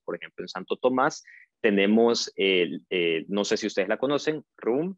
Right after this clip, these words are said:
la asociación que es Red, eh, Unida de Mujeres, de, Unión de Mujeres, perdón, que son mujeres emprendedoras que están sacando adelante el municipio mediante la agricultura. ¿Qué necesitan ellos? Ellos no necesitan necesariamente,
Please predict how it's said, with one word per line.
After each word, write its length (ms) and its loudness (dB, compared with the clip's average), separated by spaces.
la 360 0
asociación 520 -8
que 160 0
es 80 -2
Red, 320 0
eh, 380 -4
Unida 460 0
de 80 2
Mujeres, 460 -2
de, 240 -2
Unión 340 2
de 80 2
Mujeres, 380 -2
perdón, 320 -6
que 140 2
son 160 2
mujeres 320 2
emprendedoras 920 2
que 80 -2
están 240 -4
sacando 400 -2
adelante 460 0
el 60 -4
municipio 760 -2
mediante 460 0
la 80 0
agricultura. 720 -2
¿Qué 140 0
necesitan 580 -2
ellos? 400 -2
Ellos 240 -2
no 100 -6
necesitan 640 -6
necesariamente, 920 0